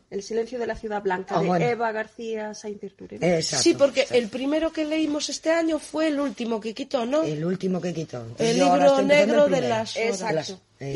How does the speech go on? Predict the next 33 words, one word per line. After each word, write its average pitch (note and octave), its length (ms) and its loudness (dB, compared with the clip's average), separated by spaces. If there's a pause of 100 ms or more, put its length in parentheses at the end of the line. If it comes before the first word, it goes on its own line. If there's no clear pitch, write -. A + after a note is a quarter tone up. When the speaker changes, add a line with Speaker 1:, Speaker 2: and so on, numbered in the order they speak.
Speaker 2:
efectivamente. E3+ 600 2
Speaker 1:
nosotros G#3 360 -6
ya G#3+ 100 -2
habíamos G#3+ 380 0
leído A3 500 0
alguno A3 300 -2
de A3 80 -2
los A3+ 180 -6
anteriores C4 720 -10 (180)
y A#3+ 180 -12
ahora G3 280 -8
aquí, - 300 -12 (500)
María. G3+ 240 -2
Speaker 2:
Me E3 80 0
aficioné, A3+ 680 2
me A3+ 120 0
gustó G#3 500 -4
y - 200 -8
voy - 160 0
a - 20 4
empezar F3+ 380 0
con, C#3+ 420 -8
con C3 180 -12
todos C#3+ 160 -6
los B2 120 -10
anteriores. A2+ 440 -10 (640)
Speaker 3:
Eh, A3 920 4
vale, G3+ 400 2 (200)
la G3+ 180 0
primera, A#3+ 500 0
lista. D#3 420 -8 (120)
La G#3 160 4
segunda, G#3 680 2